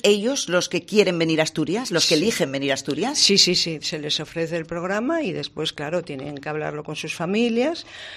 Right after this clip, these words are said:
Speaker 2: y los que, mm, les apetece venir a este programa, les gusta cómo se lo explican en Indiana, pues vienen a Oviedo.
Speaker 1: Ojo, y lo hacen porque quieren, porque no tienen raíces asturianas.
Speaker 2: No.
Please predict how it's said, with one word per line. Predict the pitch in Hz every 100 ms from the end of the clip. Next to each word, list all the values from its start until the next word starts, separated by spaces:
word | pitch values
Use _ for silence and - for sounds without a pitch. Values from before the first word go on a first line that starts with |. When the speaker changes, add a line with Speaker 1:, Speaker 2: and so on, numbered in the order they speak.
| - -
Speaker 2:
y | 190 208 247 -
los | 160 147 147
que, | - 151 143 - - -
mm, | - 147 147 143 147 147 147 147 - - - - - - -
les | 160 165 160 -
apetece | 156 156 151 160 170
venir | 165 170 170
a | 165
este | - 165
programa, | 160 160 180 226 214 147 147
les | 151 143
gusta | 165 190 - 185 170
cómo | 170 170 170
se | 170 180
lo | 165
explican | 165 175 175 165
en | 165 170
Indiana, | 175 196 220 269 349
pues | 190 156
vienen | 160 151 143 143
a | 147
Oviedo. | 139 139 135 - -
Speaker 1:
Ojo, | - 226 -
y | 175 165
lo | 160
hacen | 196 269 254
porque | 220 185
quieren, | 208 220 247
porque | 196 - 190
no | 190 233
tienen | 196 175 160
raíces | 165 170 180 170
asturianas. | 165 254 320 113 101 - - - - - -
Speaker 2:
No. | 190 160 -